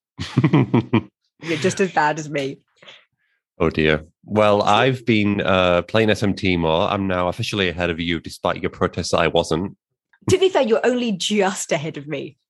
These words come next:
Speaker 1: Uh, yeah, I am. I'm at this boss now, which is really irritating. Uh, like, S-, you know the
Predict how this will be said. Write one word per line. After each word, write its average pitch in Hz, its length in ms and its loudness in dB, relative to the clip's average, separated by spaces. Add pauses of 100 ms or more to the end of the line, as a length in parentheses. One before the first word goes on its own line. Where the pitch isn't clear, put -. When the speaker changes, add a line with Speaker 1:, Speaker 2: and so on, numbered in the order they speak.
(400)
Speaker 1:
Uh, 110 480 2
yeah, 117 240 4
I 117 100 2
am. 87 280 2
I'm 98 160 2
at 123 140 0
this 107 100 -6
boss 101 400 -2
now, 117 140 2
which 101 180 -4
is 90 80 -6
really 92 300 -2
irritating. 107 640 -4 (400)
Uh, 82 260 4
like, 90 240 0
S-, 98 240 0
you 110 80 4
know 123 100 6
the 117 460 0